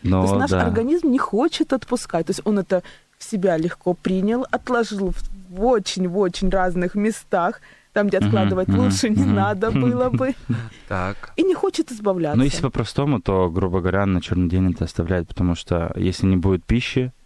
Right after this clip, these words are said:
Speaker 3: Мгм.
Speaker 1: он сначала съест нас, съест наши мышцы,
Speaker 3: Мгм.
Speaker 1: а после съест, съест весь наш жир, который, во-первых,
Speaker 2: Сначала
Speaker 1: нас греть
Speaker 2: мышцы.
Speaker 1: будет, да, потому что белок намного легче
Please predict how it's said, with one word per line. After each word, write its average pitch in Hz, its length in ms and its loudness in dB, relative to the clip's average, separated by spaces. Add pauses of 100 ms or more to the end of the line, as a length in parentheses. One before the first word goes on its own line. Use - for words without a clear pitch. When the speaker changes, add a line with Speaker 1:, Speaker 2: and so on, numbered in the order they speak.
(320)
Speaker 3:
Мгм. 98 160 -14
Speaker 1:
он 90 80 2
сначала 92 380 0
съест 92 340 -2
нас, 87 200 2
съест - 500 -2
наши 90 280 0
мышцы, 87 540 -2 (260)
Speaker 3:
Мгм. 92 440 -20
Speaker 1:
а 87 120 0
после 104 480 0
съест, 90 480 -2 (100)
съест - 440 -4
весь - 340 -4
наш 82 180 0
жир, 85 340 -6 (500)
который, 95 280 0
во-первых, 104 240 0
Speaker 2:
Сначала 190 180 2
Speaker 1:
нас 139 80 0
греть 175 320 0
Speaker 2:
мышцы. 160 100 -2
Speaker 1:
будет, 135 320 0
да, 107 320 0
потому 101 240 0
что - 160 -6
белок 107 340 0
намного 104 340 0
легче 101 480 -2